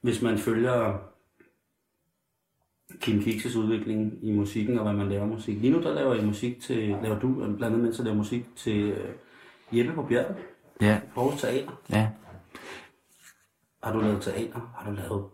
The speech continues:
Speaker 1: oceaner af teatermusik?
Speaker 2: Nej, aldrig. Det, <laughs> det er første gang, jeg laver det.
Speaker 1: Hvordan er det så at komme ind i noget, som er så kontrolleret, som fucking teater nu er? Du snakker meget om det der
Speaker 2: Ja.
Speaker 1: med, at, at, at du sætter dig
Speaker 2: Mm.
Speaker 1: ned og kigger på detaljen og tænker, "Wow, tænk, at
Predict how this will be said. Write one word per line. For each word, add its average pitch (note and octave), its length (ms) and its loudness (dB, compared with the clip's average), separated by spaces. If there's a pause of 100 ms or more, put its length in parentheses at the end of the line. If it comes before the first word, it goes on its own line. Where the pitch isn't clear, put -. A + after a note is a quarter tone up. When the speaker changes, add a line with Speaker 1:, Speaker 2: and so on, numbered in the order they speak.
(120)
Speaker 1:
oceaner G#2 760 -8 (160)
af G2+ 80 -16
teatermusik? G2+ 720 -10 (680)
Speaker 2:
Nej, G2+ 240 4
aldrig. G2 320 4 (400)
Det, G2+ 180 4 (100)
<laughs> A#2 200 4
det F#2+ 80 6
er G#2+ 80 6
første A#2+ 400 4
gang, A2+ 180 0
jeg G#2+ 100 4
laver - 260 0
det. - 80 -8 (200)
Speaker 1:
Hvordan C3 240 2
er D3 120 2
det D#3 120 -2
så D3+ 140 2
at D3+ 60 -4
komme C3+ 180 4
ind C#3+ 120 4
i C#3 40 6
noget, C3+ 340 4
som B2 200 0
er A2 120 2
så - 180 0
kontrolleret, A#2+ 600 0
som G2+ 300 -2
fucking G#2+ 340 -2
teater G#2 280 -4
nu A2 160 2
er? G#2 180 -2 (1700)
Du - 60 -6
snakker A#2 280 4
meget A2+ 180 4
om G#2+ 60 0
det A2+ 80 2
der A2 100 4
Speaker 2:
Ja. G#2+ 160 8
Speaker 1:
med, G#2 80 4
at, G2+ 160 -4 (220)
at, A#2+ 60 2 (100)
at G#2+ 120 -4 (220)
du G#2 140 -2 (160)
sætter A2 260 0
dig G#2+ 100 6
Speaker 2:
Mm. G2 60 6
Speaker 1:
ned G#2 120 4
og G#2 40 -6
kigger A#2 240 -2
på A2 80 -2
detaljen G#2 540 0
og G#2 100 -4
tænker, G#2 220 -4
"Wow, B2+ 280 -10
tænk, A#2 200 -2
at - 160 -14